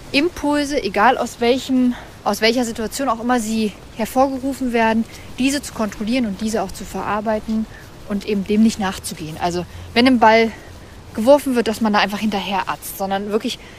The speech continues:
sich zu kontrollieren, zu sagen, Frauchen hat in dem Moment gesagt, "Ich bleibe sitzen",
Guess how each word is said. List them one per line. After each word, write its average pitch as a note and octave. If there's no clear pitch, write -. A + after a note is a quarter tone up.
sich -
zu A#3+
kontrollieren, A#3
zu B3
sagen, G#3+
Frauchen A#3+
hat A3
in G#3+
dem A3+
Moment G#3+
gesagt, G3+
"Ich -
bleibe G3+
sitzen", C4